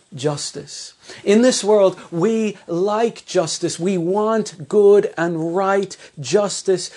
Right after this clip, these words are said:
to take place. On the eleventh of March this month, uh, Harvey Weinstein was brought up for trial. And he was sentenced to twenty-three years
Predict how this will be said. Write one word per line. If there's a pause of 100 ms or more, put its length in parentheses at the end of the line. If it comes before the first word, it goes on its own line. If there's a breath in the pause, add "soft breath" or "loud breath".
(160 loud breath)
to
take
place. (1160 loud breath)
On
the
eleventh
of
March (200 soft breath)
this
month, (560 soft breath)
uh,
Harvey
Weinstein (380)
was
brought
up
for
trial. (1500 loud breath)
And
he
was
sentenced (420 soft breath)
to
twenty-three (120)
years